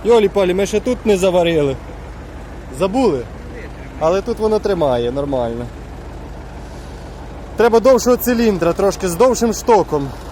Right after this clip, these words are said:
Тут сімдесят п'ятка циліндр. І в нас, що виходить, чуть-чуть не хватає ходу штоку. Треба буде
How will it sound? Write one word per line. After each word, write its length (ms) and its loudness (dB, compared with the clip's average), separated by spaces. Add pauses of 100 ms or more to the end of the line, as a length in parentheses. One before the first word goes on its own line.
(120)
Тут 140 -2 (1040)
сімдесят 480 -2
п'ятка 340 2
циліндр. 460 -2 (2000)
І 260 2
в 120 -2
нас, 480 -2
що 120 0
виходить, 600 0
чуть-чуть 340 -4
не 80 2
хватає 420 2
ходу 300 0
штоку. 500 0 (840)
Треба 160 2
буде 180 4